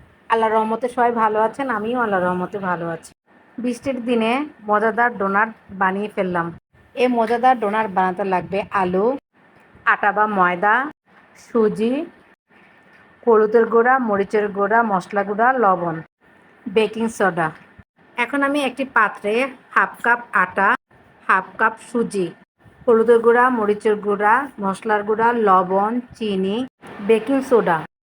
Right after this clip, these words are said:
এগুলো দিয়ে ভালো করে একটু মেখে নিব। তারপর এর ভিতরে সামান্য পানি দিয়ে ব্যাটার তৈরি করব। এই যে আমার ব্যাটার তৈরি হয়ে গিয়েছে।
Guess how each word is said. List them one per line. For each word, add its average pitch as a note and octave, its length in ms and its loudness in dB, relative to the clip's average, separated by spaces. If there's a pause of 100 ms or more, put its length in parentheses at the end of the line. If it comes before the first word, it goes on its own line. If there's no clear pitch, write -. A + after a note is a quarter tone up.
এগুলো G#3+ 280 0
দিয়ে G#3 260 -2 (140)
ভালো F#3 220 0
করে G#3 280 2
একটু - 280 -6 (380)
মেখে G#3+ 300 -2
নিব। F3+ 180 -2 (500)
তারপর A#3+ 440 2
এর A#3 180 2
ভিতরে G#3+ 420 0 (200)
সামান্য - 380 -2 (160)
পানি G3+ 300 0
দিয়ে A3+ 300 0 (760)
ব্যাটার A#3 420 0
তৈরি A#3+ 220 4
করব। F3 280 0 (920)
এই A#3 120 0
যে B3+ 100 2
আমার B3 300 2
ব্যাটার G#3+ 360 0
তৈরি G#3+ 220 0
হয়ে G#3+ 240 2
গিয়েছে। F#3 380 -2